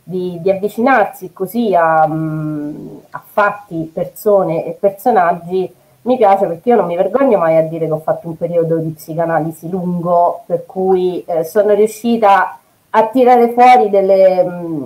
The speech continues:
mm, delle caratteristiche di me, per cui ecco, tutto il mio percorso arriva anche a queste cose, in cui io mi riconosco, no? Eh,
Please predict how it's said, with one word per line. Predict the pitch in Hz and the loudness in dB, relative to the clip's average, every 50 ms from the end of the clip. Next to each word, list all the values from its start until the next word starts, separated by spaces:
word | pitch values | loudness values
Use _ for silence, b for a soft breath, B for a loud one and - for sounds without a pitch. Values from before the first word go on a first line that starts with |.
| 104 - | -10 -12
mm, | 160 175 170 165 165 160 160 160 - - - - - - _ _ _ _ _ _ _ _ | -12 -10 -8 -8 -6 -6 -6 -8 -10 -12 -16 -20 -20 -20 _ _ _ _ _ _ _ _
delle | _ 226 220 220 214 | _ 4 4 4 4
caratteristiche | 214 233 220 170 165 - - 254 240 330 262 - - - 196 165 170 170 | 2 2 2 2 0 0 -2 -2 0 0 -2 -4 -6 -12 -10 -8 -8 -6
di | 180 185 185 | -6 -4 -4
me, | 185 180 175 175 | -4 -4 -4 -6
per | - 175 175 | -8 -12 -12
cui | - - 233 262 220 | -6 -4 -2 2 2
ecco, | 196 208 202 - - 175 165 | 2 2 2 0 -4 -6 -6
tutto | 165 185 - - 190 | -6 -10 -8 -6 -4
il | 202 | -2
mio | 202 196 | -2 -2
percorso | 196 202 - - 247 240 240 - 202 | -2 -4 -4 -4 -4 -4 -2 -4 -4
arriva | 165 170 170 165 170 175 | -6 -4 -4 -2 -2 -2
anche | 180 - - - | -2 -4 -8 -12
a | |
queste | - - 190 - - - 180 175 | -10 -10 -14 -14 -12 -12 -8 0
cose, | - 190 165 160 160 156 160 156 160 156 156 b b b b b b b b b - | 2 4 4 4 4 2 0 -2 -4 -4 -6 b b b b b b b b b -4
in | 226 226 233 | -4 -4 0
cui | - 381 370 302 | 0 0 2 4
io | 233 226 | 4 4
mi | 220 202 196 190 | 4 4 2 2
riconosco, | 208 202 220 233 247 320 370 277 220 - - - - 185 170 | 0 0 0 2 4 6 6 6 4 2 0 -6 -6 -4 0
no? | 175 202 226 254 254 247 226 - - - | 2 4 4 6 6 6 4 2 -2 -4
Eh, | 180 165 | -6 -6